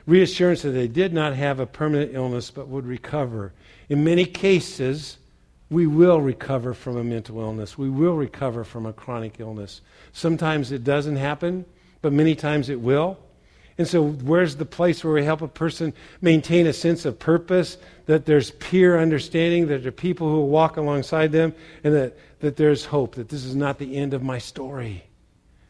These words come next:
This is not where I am stuck. Those who struggle with mental illness often feel hopeless. They often feel helpless, that they can't do anything about it. The reality is none of us can light our own way.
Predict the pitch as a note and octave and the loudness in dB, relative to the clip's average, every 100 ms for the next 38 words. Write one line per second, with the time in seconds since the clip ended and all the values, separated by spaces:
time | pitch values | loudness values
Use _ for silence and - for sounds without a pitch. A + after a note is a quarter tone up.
0 | _ _ _ C#3 D3 B2+ D3 D3+ C3 C#3 | _ _ _ -14 -12 -8 -6 -6 -8 -8
1 | B2+ C3 C3 B2 A2 - - B2+ A#2 - | -6 -6 -6 -8 -12 -12 -8 -8 -10 -18
2 | - _ _ _ _ _ _ _ _ _ | -20 _ _ _ _ _ _ _ _ _
3 | _ _ _ _ - _ _ _ _ _ | _ _ _ _ -20 _ _ _ _ _
4 | - E3 - D#3 - D3 C#3+ A#2+ C3 C3 | -6 -6 -4 -8 -6 -4 -4 -4 -4 -6
5 | C3 B2 B2 A2+ A#2+ A#2+ A#2 C3 A#2+ _ | -6 -6 -8 -10 -12 -14 -12 -12 -12 _
6 | C3+ B2 A2 C3 C3 D#3+ D#3 - - _ | -10 -10 -8 -12 -12 -12 -14 -16 -20 _
7 | _ _ _ _ _ _ _ - B2 C3+ | _ _ _ _ _ _ _ -8 -4 -4
8 | C3+ A#2+ - A#2+ G2 B2 - D#3+ C3+ - | -6 -10 -8 -10 -8 -10 -8 -10 -10 -14
9 | A2+ A#2 - D3 A#2+ B2+ A#2+ B2 A2 A2 | -16 -16 -12 -12 -8 -8 -8 -10 -12 -12
10 | G#2+ C3 D#3 - _ _ _ _ _ _ | -12 -10 -10 -14 _ _ _ _ _ _
11 | _ _ _ _ _ _ _ _ _ _ | _ _ _ _ _ _ _ _ _ _
12 | - C3+ D3+ D#3+ E3+ C3 A2+ C3 C#3 B2+ | -8 -4 -2 -2 -2 -2 -4 -4 -4 -4
13 | A#2 - A#2+ A2+ A2+ B2+ B2+ A#2+ C3 B2 | -8 -10 -12 -10 -8 -4 -4 -4 -6 -8
14 | B2 A#2 A#2+ A#2+ B2 | -6 -6 -6 -8 -10